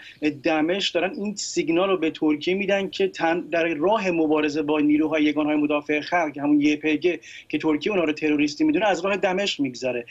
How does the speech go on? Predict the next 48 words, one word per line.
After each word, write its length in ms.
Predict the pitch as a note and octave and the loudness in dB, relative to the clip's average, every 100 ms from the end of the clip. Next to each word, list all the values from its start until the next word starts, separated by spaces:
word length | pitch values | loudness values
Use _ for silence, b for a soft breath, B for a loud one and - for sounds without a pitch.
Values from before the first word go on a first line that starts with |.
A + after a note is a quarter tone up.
| B B | B B
و 40 | D#3+ | -2
از 140 | D#3+ | 0
راه 180 | E3+ G#3+ | 0 -2
مذاکره 560 | G3+ F3+ F3 E3+ E3+ F#3+ | 0 0 0 0 -2 0
با 180 | G3 F#3+ | -2 0
کردها. 420 | D#3+ D3 C#3+ B2+ B B - | 0 0 -2 -6 B B -4
یعنی 220 | E3 F#3+ | 0 0
چی؟ 160 | A3 A3 | -2 -2
یعنی 180 | F#3+ A3+ | -2 0
می‌خواهن 400 | G3 F#3+ G3+ G#3+ | -2 -2 0 0
یک 140 | A#3 | 0
ش-، 200 | - - G3 D#3+ | 0 0 -2 -2
در 140 | F3 | 0
واقع 180 | E3+ G3 | 0 -2
با 120 | F#3+ | -2
این 200 | F#3 F3+ | 0 -2
اقدام 360 | F3+ D#3+ F#3+ A3 | -2 -2 -2 -2
یک 120 | A#3+ | -2
شکل 420 | - - F3+ F3 | 0 2 0 0
و 40 | F#3 | -2
شمایلی 680 | - F#3 E3+ E3 F#3+ A3+ | 0 0 0 2 0 0
از 380 | A3+ F3+ G3+ F#3 B B B - D3+ | 0 0 -2 -4 B B B -2 -2
پایبندی 540 | - E3 E3 D#3+ D#3 G3+ | 0 0 2 2 0 0
و 100 | F#3 | -4
ثمرهٔ 800 | - F3 E3 D#3+ F#3+ A3+ E3 B B - | -2 -2 2 2 2 0 -2 B B -4
اون 140 | E3+ | -4
توافقنامهٔ 720 | E3+ E3 E3 D#3+ E3+ D#3+ E3+ | 0 0 0 0 0 0 0
آدانا 440 | A3 E3+ D#3 D#3 F#3 | 0 0 2 0 0
که 80 | F3+ | -2
سال 200 | E3+ D#3+ | 0 0
هزار 220 | D#3 D#3+ | 2 0
نهصد 180 | D3+ E3 | 0 0
و 40 | |
نود 220 | D#3 D3+ | 0 0
و 60 | D3+ | 0
هشت 240 | F#3+ G3+ F3 | -2 -2 0
بین 160 | D#3+ | -2
ترکیه 420 | - D#3 D3 D#3+ | 0 -2 0 0
و 120 | D3+ D#3 | 0 -2
سوریه 480 | - D#3 D3+ D#3+ | -2 0 2 4
امضا 220 | D#3 D3+ D3+ | 2 2 0
شد 180 | G#3 | -2
رو 60 | G#3+ | -2
می‌خوان 220 | E3+ G3+ | -2 -2
به 80 | F3 | -2
ترکا 320 | F3 E3 G3 | 0 0 0
نشون 320 | F#3 G3+ A3 | 0 0 -2
بدن، 300 | G#3 F3+ E3 | 0 0 0